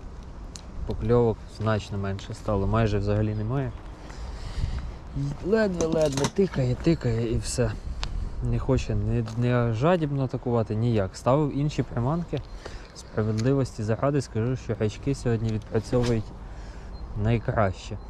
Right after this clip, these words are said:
Все інше щось, ну, в значно більшому ігнорі. І потрібно прямо такі тичочки,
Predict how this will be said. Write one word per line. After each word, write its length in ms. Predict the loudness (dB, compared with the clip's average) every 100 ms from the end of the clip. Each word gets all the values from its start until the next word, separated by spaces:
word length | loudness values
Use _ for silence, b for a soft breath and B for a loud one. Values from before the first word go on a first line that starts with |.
| B B B -16 -4
Все 240 | -2 2 0
інше 520 | 2 0 0 -2 -4
щось, 420 | -2 -2 -2 -4 -12 -10 -10 -12 -12 -12 -10 -4
ну, 240 | -2 0 -2 -8 -12 -8 -4
в 60 |
значно 400 | 2 4 4 2
більшому 480 | 4 4 2 -2 0
ігнорі. 480 | 0 0 0 -2 -6 B B B B -8
І 60 | -2
потрібно 720 | 0 2 2 2 2 2 -2 -4
прямо 460 | -2 2 2 2
такі 340 | 0 -4 -4 -6 -4
тичочки, 840 | -6 -4 -8 -2 -2 -2 -2 0